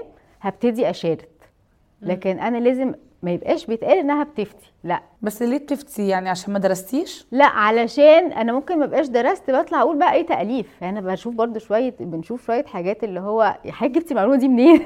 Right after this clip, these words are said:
Speaker 1: <laughs> حضرتك لقيتي المعلومه دي فين؟
Speaker 2: وبيضايقوكي على السوشيال ميديا؟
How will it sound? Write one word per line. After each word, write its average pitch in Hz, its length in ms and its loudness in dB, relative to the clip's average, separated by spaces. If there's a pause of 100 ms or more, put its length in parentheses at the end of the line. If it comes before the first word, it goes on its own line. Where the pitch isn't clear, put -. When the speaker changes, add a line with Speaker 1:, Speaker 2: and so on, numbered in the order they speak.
Speaker 1:
<laughs> 208 120 -10
حضرتك 277 180 -2
لقيتي 359 220 0
المعلومه 269 380 4
دي 285 140 -2
فين؟ 285 360 0
Speaker 2:
وبيضايقوكي 226 540 4
على 233 80 0
السوشيال 226 320 -8
ميديا؟ 214 340 -4